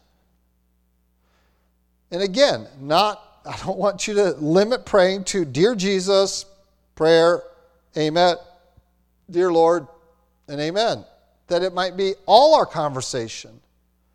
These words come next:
That we understand God is there. Does that mean this formalish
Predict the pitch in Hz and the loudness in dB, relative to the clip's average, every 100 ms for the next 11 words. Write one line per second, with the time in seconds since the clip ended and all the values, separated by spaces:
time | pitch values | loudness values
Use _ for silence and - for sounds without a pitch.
0 | _ _ _ _ _ _ _ _ _ 175 | _ _ _ _ _ _ _ _ _ -2
1 | 190 214 185 208 196 143 143 165 185 202 | 0 0 -2 -4 -2 0 2 2 -2 0
2 | 247 196 - - 156 143 170 170 170 147 | 0 0 -4 -14 -6 0 0 0 -8 -4
3 | 151 - - - 170 175 185 190 190 196 | -4 -4 -10 -8 0 2 2 2 2 2
4 | 180 - - | 0 -4 -10